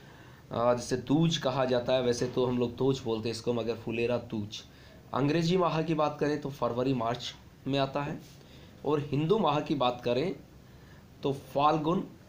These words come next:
शुक्ल द्वितीया को मनाया जाता है। कब मनाया जाता है फुलेरा दूज? हिंदू माह है फाल्गुन शुक्ल द्वितीया को मनाया जाता है।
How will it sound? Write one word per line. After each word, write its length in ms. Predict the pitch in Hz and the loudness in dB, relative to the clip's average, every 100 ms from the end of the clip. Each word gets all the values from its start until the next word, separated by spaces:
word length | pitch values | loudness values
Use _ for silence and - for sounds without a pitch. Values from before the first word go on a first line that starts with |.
| - | -12
शुक्ल 460 | - 190 190 180 | 0 0 2 2
द्वितीया 600 | 127 - 151 165 165 147 | 0 0 2 2 2 -2
को 240 | 123 - 104 | -2 -2 -4
मनाया 280 | 101 101 | -4 -6
जाता 320 | 95 - - - | -8 -12 -14 -18
है। 60 | - - - - - - - - | -20 -20 -20 -20 -20 -20 -20 -4
कब 120 | 143 | -2
मनाया 240 | 151 151 151 | 2 2 2
जाता 280 | 147 143 | 0 -2
है 60 | 160 | -2
फुलेरा 240 | 151 139 | 0 2
दूज? 280 | 139 170 214 - - - | 2 2 0 -4 -18 -8
हिंदू 300 | 131 143 147 | -2 0 2
माह 220 | 143 131 123 | 2 2 2
है 320 | 147 320 - | 0 -2 -8
फाल्गुन 680 | - - 131 135 127 175 | -10 -4 -2 0 0 -2
शुक्ल 440 | 233 - 160 165 143 | -2 -4 -4 0 -2
द्वितीया 380 | 120 107 107 107 | 0 -2 -2 -2
को 80 | |
मनाया 240 | 104 107 127 | -2 -2 -2
जाता 300 | 139 139 143 | -2 -2 -4
है। 200 | 147 | -4